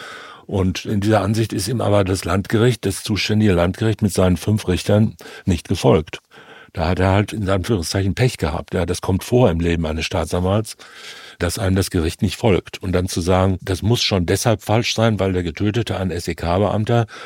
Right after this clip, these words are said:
und der Täter ein Hells Angels war, also kein Guter,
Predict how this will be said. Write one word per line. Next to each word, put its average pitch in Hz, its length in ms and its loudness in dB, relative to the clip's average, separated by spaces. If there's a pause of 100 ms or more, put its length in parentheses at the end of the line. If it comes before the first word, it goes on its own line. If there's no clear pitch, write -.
(140)
und 92 180 -4
der 90 140 -2
Täter 98 420 0
ein 90 140 -2
Hells 90 260 -2 (100)
Angels 98 460 0
war, 110 160 2
also 98 220 0
kein 92 300 0
Guter, 98 560 0